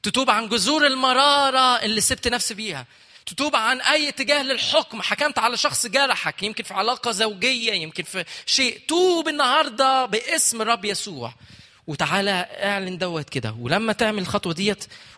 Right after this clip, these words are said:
وشاعر الرب يقودك لصلاة، ده يبقى نقطة تانية. بس النهاردة عايزين نصلي مع بعض كده، ن-، نغمض عينينا قدام الرب. النهاردة الرب كأنه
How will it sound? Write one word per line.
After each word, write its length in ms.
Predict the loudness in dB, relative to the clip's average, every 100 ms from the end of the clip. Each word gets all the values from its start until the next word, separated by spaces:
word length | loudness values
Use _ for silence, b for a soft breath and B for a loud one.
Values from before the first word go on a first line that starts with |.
| -6
وشاعر 520 | -6 -4 0 0 0
الرب 260 | -2 -4 -8
يقودك 440 | -8 -6 -6 -4
لصلاة، 420 | -4 -4 -4 -6 -12 _
ده 60 | -4
يبقى 240 | -4 -6
نقطة 260 | -12 -14 -12
تانية. 280 | -10 -10 -12 B B 0
بس 120 | 2
النهاردة 340 | 4 4 4
عايزين 380 | 2 0 -2 -2
نصلي 340 | 0 0 0
مع 140 | 0 2
بعض 240 | 2 0
كده، 200 | -2 -2
ن-، 140 | -2 -4 B B -2
نغمض 340 | 2 2 2
عينينا 560 | 0 2 2 2 0 -4 -12 -20 b b -10
قدام 240 | -2 -2 0
الرب. 260 | 0 -2 -10 _ B B -6
النهاردة 340 | 0 2 2 2
الرب 300 | 2 0 -2
كأنه 760 | -2 -2 -2 -2 -2 0 -2